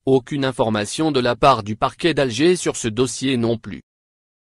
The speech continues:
La convocation simultanée d'un ancien premier ministre, d'un ex-gouverneur de la Banque centrale peut laisser penser que l'affaire est liée à la planche à billets.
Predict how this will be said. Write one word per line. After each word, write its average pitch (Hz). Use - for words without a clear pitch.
La 123
convocation 120
simultanée 131
d'un 117
ancien 120
premier 113
ministre, 113
d'un 110
ex-gouverneur 139
de 120
la 101
Banque 131
centrale 139
peut 151
laisser 135
penser 135
que 147
l'affaire 143
est 120
liée 120
à 120
la 104
planche 139
à 107
billets. 107